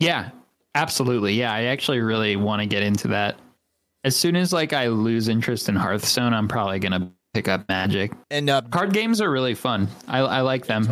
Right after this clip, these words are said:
Speaker 1: I like
Speaker 2: are.
Speaker 1: games that you need your brain for a little bit, you know?
Speaker 2: And Magic, like, Arena is awesome 'cause you don't have to worry about,
Speaker 1: Yeah.
Speaker 2: like, you know, going to a card shop and playing. You can just do it all from the comfort of your home. Uh, do you have a
Speaker 1: Yeah.
Speaker 2: deck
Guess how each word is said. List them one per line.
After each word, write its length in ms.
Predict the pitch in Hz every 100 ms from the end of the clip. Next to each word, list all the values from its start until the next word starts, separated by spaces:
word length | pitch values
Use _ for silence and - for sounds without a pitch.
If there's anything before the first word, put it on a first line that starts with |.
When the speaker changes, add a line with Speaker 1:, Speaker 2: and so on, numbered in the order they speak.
| 127
Speaker 1:
I 80 | 135
like 200 | 151 147
Speaker 2:
are. 220 | - - - _ _ -
Speaker 1:
games 380 | 123 120 120 113
that 180 | 113 107 - _
you 160 | 123
need 240 | 120 117 98
your 100 | 104
brain 540 | 90 101 101 107 107
for 300 | 104 107 98
a 60 | 98
little 200 | 101 101
bit, 280 | 101 92 -
you 60 | 110
know? 220 | 104 123 - - _
Speaker 2:
And 280 | 127 123 113
Magic, 520 | 123 120 123 - - -
like, 180 | 107 104
Arena 400 | 98 98 117 107
is 100 | 104
awesome 400 | 95 98 - 101
'cause 200 | 113 110
you 80 | 98 113
don't 80 | 113
have 140 | 113
to 80 | 107
worry 200 | 107 110
about, 200 | 113 110
Speaker 1:
Yeah. 140 | 104
Speaker 2:
like, 80 | 110
you 80 | 113
know, 260 | 107 113 113 -
going 260 | 120 123
to 80 | 117
a 60 | 113
card 380 | - 117 110 107
shop 360 | 123 110 113
and 80 | 110
playing. 320 | - 107 113
You 60 | 113
can 60 | 110
just 140 | 104
do 160 | 107 107
it 60 |
all 160 | 104 104
from 160 | -
the 100 | 101
comfort 380 | 101 107 110 107
of 60 | 101
your 160 | 98
home. 440 | 95 104 107 107 113
Uh, 140 | - 156
do 120 | 143
you 80 | 180
have 120 | 226
a 40 |
Speaker 1:
Yeah. 180 | 147 131 107
Speaker 2:
deck 220 | 156 -